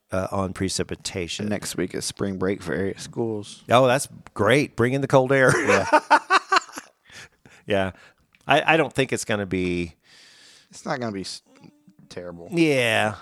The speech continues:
Speaker 1: you know.
Speaker 2: I mean, I'm seeing lows, possibly.
Speaker 1: Maybe twenties?
Speaker 2: Mm.
Speaker 1: Eh.
Speaker 2: Maybe. More like thirty-ish.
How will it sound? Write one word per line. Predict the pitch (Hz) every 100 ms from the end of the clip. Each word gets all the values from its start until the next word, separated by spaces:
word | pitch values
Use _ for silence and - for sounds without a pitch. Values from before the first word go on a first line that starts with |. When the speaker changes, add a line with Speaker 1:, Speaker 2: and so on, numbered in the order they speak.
| -
Speaker 1:
you | - 110
know. |
Speaker 2:
I | 98
mean, | 117 104
I'm | 110
seeing | - 117 104 98
lows, | 85 87 101 98 92 107 107 104 _
possibly. | - 80 101 104 - 101 101 101 104 104 - _ _ _ _ _ _ _ _ _ _ _ _
Speaker 1:
Maybe | 98 101 147
twenties? | - 226 269 277 277 - - -
Speaker 2:
Mm. | 160 165 - 123 -
Speaker 1:
Eh. | 214 - 302 - 302 302 302 254 - _ _ _ _ _ _ _ _ _ _ _ -
Speaker 2:
Maybe. | 101 101 117 120 127 120 _ _ _ _ _ _ _ _ _
More | - 120
like | 107 98 - - _ _ _ _ _ _ _ _ _ -
thirty-ish. | 98 104 110 110 - -